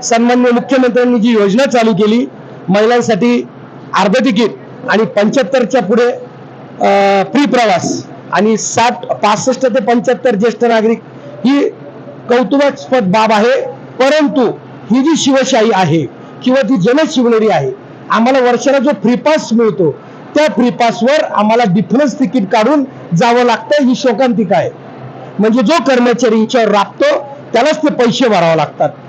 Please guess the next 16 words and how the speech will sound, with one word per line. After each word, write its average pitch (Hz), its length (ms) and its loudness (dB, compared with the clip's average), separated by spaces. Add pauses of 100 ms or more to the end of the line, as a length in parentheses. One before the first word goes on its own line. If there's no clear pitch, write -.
(300)
तर 247 140 2
माझी 175 440 2
ही 254 180 2
विनंती 240 440 2
आहे 226 260 2
का - 360 -6
त्या 269 160 0
फ्री 240 200 0
पासवरचं 247 560 0
डिफरन्स 226 400 0
तिकीट 240 280 0 (340)
आम्हाला 220 300 2
काढायला 233 360 2
नाही 269 140 2
लागलं 220 260 2
पाहिजे. 208 420 0